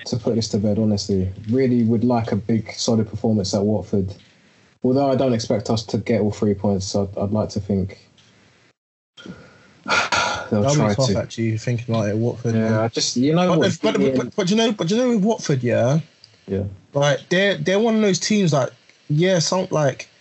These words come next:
Speaker 2: one minute they can be, like, they can be, like, really good, and the other time they, they could just, like, not turn up.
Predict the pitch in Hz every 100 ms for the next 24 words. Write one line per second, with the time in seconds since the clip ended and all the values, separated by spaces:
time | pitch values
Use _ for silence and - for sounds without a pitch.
0 | _ _ - 170 202 175 165 160 151 151
1 | 151 147 - 156 139 151 151 143 147 135
2 | 123 147 127 123 - _ _ _ - 147
3 | 147 156 151 151 143 139 143 147 147 135
4 | 143 131 139 147 131 - 147 151 143 -